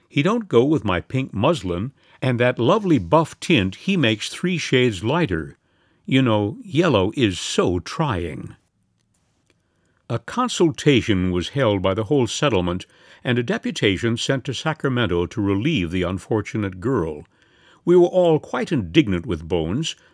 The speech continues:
but, oddly enough, I think it was greatly tempered with our new pride in him.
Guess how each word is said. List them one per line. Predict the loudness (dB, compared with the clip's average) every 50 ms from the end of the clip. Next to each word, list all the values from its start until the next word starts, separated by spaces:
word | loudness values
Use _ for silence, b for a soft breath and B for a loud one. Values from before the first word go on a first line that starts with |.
| b b
but, | 0 0 0 -2 b b b b b b
oddly | -6 -6 -6 -4 -4 0 0
enough, | 0 0 0 0 -2 -4 -6 -12 _ _ _ -6
I | -6 -4
think | -4 -4 -6 -4
it | -2
was | 0 0 -2
greatly | -2 0 0 0 0 0 0 -2 -2 -4
tempered | -2 -2 -2 -2 -2 0 0 -2 -2 -2
with | -4 -4 -2
our | 0 0
new | 2 2 0 0
pride | -2 -4 -8 -8 -4 -2 -2 0 0
in | 0 0
him. | -2 -4 -6 -6 -8 -10 -14 -16